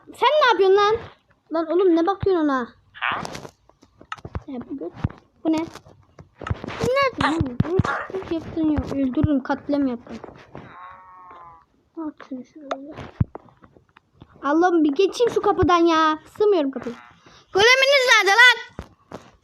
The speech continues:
Goleminizi bana getirin lan. Hepsinin önünü döveceğim lan. Aman boş ver, dövmeyeyim. Şimdi ağlarlar.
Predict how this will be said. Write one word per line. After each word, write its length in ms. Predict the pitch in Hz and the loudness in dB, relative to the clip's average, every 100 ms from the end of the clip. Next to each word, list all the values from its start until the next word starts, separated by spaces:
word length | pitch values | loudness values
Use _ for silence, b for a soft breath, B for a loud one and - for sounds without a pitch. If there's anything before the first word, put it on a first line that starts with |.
| _ _ _ _ - _ - - - | _ _ _ _ -20 _ -12 -10 -6
Goleminizi 520 | 294 320 349 359 370 | 0 2 4 4 6
bana 160 | 381 392 | 4 4
getirin 380 | 381 381 339 330 | 2 2 2 4
lan. 180 | 349 330 | 4 2
Hepsinin 320 | 311 349 277 | 0 -2 0
önünü 240 | 320 320 | 2 4
döveceğim 460 | 311 277 294 311 269 | 2 2 0 2 0
lan. 140 | 262 - _ - - - - - - - - - - - - _ 269 | -2 -8 _ -20 -16 -12 -10 -6 -8 -8 -20 -20 -20 -20 -20 _ -12
Aman 240 | 247 254 | -8 -6
boş 240 | 277 - | -6 -8
ver, 100 | 269 269 - | -12 -8 -4
dövmeyeyim. 380 | 254 262 247 | -2 -4 -6
Şimdi 220 | - 277 240 | -8 -8 -4
ağlarlar. 600 | 247 247 247 233 233 | -4 -2 -4 -6 -8